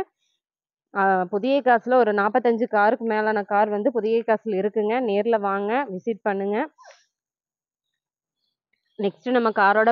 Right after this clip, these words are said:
பேக் சைடு view தாங்க பார்த்துட்டு இருக்கோம். இதாங்க காரோட பேக் சைடு view. Stephanie டயருமே நியூ டயரா தான் இருக்குங்க. வண்டி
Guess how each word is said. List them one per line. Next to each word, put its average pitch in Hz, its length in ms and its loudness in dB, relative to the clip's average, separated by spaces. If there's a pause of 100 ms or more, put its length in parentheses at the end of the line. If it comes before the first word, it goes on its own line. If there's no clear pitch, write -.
பேக் 202 240 0
சைடு 233 220 4
view 220 120 4
தாங்க 214 300 2
பார்த்துட்டு 196 340 -2
இருக்கோம். 214 320 2 (240)
இதாங்க 202 300 0 (100)
காரோட 202 340 2 (120)
பேக் 190 240 0
சைடு 208 240 0
view. 247 140 4 (720)
Stephanie 226 440 2
டயருமே 233 380 4
நியூ 226 120 4 (100)
டயரா 220 220 4 (100)
தான் 233 120 4
இருக்குங்க. 208 320 -2 (580)
வண்டி 208 180 2